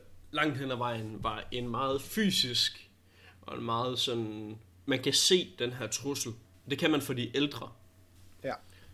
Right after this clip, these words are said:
Speaker 1: Klimakrisen, det er noget for ungdommen, som er lidt mere
Speaker 2: Ja.
Speaker 1: in the future,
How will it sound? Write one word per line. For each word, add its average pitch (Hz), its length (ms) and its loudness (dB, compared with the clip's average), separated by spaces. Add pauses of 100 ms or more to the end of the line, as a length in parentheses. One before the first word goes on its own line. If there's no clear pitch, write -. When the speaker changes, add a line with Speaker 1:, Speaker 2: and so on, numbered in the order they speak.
(140)
Speaker 1:
Klimakrisen, 139 800 2 (280)
det 139 80 2
er 135 40 2
noget 127 180 2
for - 300 0
ungdommen, 147 500 4 (440)
som 117 320 -2
er 120 120 -2
lidt 165 260 4
mere 180 240 6
Speaker 2:
Ja. 143 100 -2 (380)
Speaker 1:
in 175 180 6
the 175 100 -2
future, 185 480 2